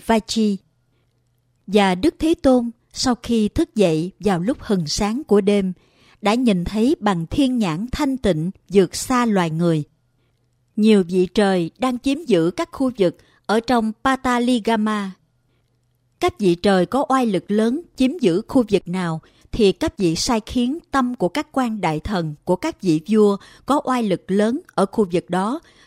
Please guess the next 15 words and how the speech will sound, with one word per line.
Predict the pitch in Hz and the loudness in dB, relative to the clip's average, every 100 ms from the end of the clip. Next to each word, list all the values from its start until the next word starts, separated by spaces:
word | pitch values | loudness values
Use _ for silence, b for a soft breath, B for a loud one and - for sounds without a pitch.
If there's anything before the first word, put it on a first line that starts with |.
| b | b
cho | 220 185 | 0 0
xây | - 247 214 | -2 -2 -2
các | - - | -4 -2
dinh | 220 190 | -2 -2
thự. | 190 160 156 - _ _ _ _ _ _ _ _ _ - | -2 -2 -4 -8 _ _ _ _ _ _ _ _ _ -6
Các | 359 - | -4 0
vị | 190 | -2
trời | 175 202 180 170 | 0 0 2 0
có | 262 - | -2 0
oai | 262 254 | 0 0
lực | 208 - - | 0 -2 0
trung | 262 226 | 0 0
bình | 190 165 151 _ _ - | -2 -2 -6 _ _ -4
chiếm | 262 277 349 | 0 0 2
giữ | 180 | 2